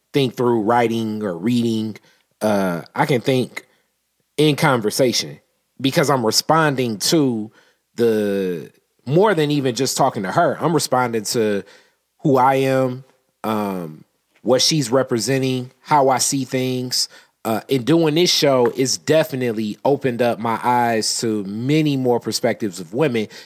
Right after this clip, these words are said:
and I still feel so much like a novice, uh, if, if I were to say anything about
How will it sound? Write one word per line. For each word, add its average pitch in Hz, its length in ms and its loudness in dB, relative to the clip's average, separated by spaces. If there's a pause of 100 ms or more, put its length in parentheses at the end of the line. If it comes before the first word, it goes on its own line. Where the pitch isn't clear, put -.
(120)
and 107 100 -2
I 131 100 2
still 127 560 2
feel 110 640 -2 (120)
so 160 220 0
much 131 200 0
like 110 200 0
a 98 40 -2
novice, 107 600 0 (400)
uh, 98 480 -2 (600)
if, 120 280 0
if 120 200 0
I 127 100 4
were 120 160 2
to 110 40 0
say 110 300 0
anything 110 480 -2
about 104 320 -2